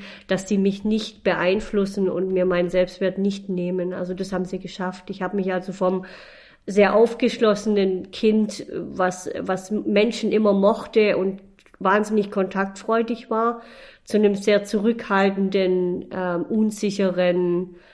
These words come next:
ähm, ängstlichen Mädchen, jungen Frau entwickelt. Also völlig entgegengesetzt meiner Natur.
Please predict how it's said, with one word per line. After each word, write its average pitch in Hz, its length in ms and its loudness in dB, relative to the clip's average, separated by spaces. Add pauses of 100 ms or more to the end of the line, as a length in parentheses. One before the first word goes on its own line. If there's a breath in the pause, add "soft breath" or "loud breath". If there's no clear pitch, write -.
(280 loud breath)
ähm, 170 880 0 (640)
ängstlichen 196 800 0 (460)
Mädchen, 190 800 2
jungen 196 300 2
Frau 175 320 2
entwickelt. 180 680 -4 (560 loud breath)
Also 185 240 -4
völlig 190 360 0
entgegengesetzt 185 840 -2
meiner 170 280 0
Natur. 202 680 -4